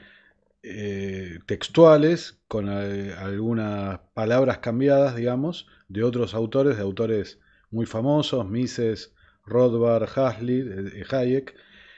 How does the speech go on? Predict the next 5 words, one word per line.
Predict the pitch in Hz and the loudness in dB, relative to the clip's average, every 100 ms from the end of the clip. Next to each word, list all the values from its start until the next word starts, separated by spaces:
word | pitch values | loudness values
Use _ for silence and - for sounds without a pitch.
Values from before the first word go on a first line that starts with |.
| _ _ | _ _
eh, | - 110 107 104 107 107 - | -8 -4 -2 -2 -2 -6 -4
y | 147 156 | 2 4
firmaba | 151 139 135 147 147 | 4 2 2 4 6
las | 143 131 | 6 4
notas | 147 139 160 156 - | 2 4 4 2 -4